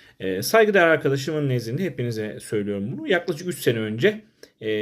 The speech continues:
hücre duvarı endostozu engeller yazıp parantez içinde bitkilerin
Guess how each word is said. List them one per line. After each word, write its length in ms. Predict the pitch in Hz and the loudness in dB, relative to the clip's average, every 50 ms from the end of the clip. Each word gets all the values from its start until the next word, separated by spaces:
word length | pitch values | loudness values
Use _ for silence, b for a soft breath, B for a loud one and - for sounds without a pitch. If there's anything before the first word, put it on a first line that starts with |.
| 107 110 110 107 107 | -2 -2 -2 -2 -2
hücre 320 | 120 143 175 175 170 175 143 | -2 -2 2 4 4 4 4
duvarı 260 | 135 127 127 135 160 | 4 4 4 4 2
endostozu 460 | 165 160 147 143 147 135 139 131 123 | 2 0 0 0 0 -2 -2 -2 0
engeller 460 | 127 135 139 143 143 139 143 160 165 | 0 2 2 2 2 4 4 2 2
yazıp 280 | 147 127 120 - - - | 2 0 -2 -2 -2 -2
parantez 420 | - 143 143 147 147 - 160 143 | 0 2 2 2 0 0 -2 -2
içinde 240 | 135 - 170 170 143 | -2 -4 -6 -6 -6
bitkilerin 600 | 143 147 143 - - 143 127 123 139 185 214 214 | -6 -8 -8 -6 -2 0 2 2 2 0 -2 -6